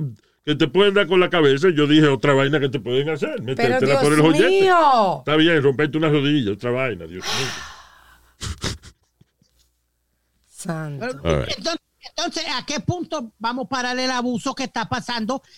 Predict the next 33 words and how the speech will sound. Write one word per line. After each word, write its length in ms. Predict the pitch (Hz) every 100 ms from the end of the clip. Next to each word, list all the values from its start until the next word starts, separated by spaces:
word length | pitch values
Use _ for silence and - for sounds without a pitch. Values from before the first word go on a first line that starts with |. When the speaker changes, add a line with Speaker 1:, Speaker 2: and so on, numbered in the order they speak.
| _
Speaker 3:
aquí 360 | 240 190 240 233
en 60 |
Nueva 260 | 233 240 254
York, 280 | 262 392 440
Speaker 2:
No 160 | 254 240
Speaker 3:
mi 40 | 240
Speaker 2:
va 40 |
a 40 | 269
Speaker 3:
hermano? 140 | 294
Speaker 2:
parar 260 | 285 294 311
porque 220 | 247 226
ahora 300 | 208 220 233
lo 220 | 233 226
quitaron. 500 | 214 190 226 233 226
Acuérdate 440 | 214 220 214 202 220
que 140 | 226
ahora 280 | 214 233 214
van 200 | 208 214
a 60 |
poner 400 | 202 214 208 208
menos 340 | 196 202 208 202
cargo. 500 | 208 208 190 165 175 _
Speaker 4:
Explícame 540 | 180 185 294 311 277 196
cuál. 180 | 202 - -
Si 160 | - 190
tú 100 | 233
estás 220 | 294 262
sacando 420 | 254 208 220 214
dinero 340 | 190 170 165 151
del 100 | 127
A 140 | 120
T 200 | 110 90
M 120 | 65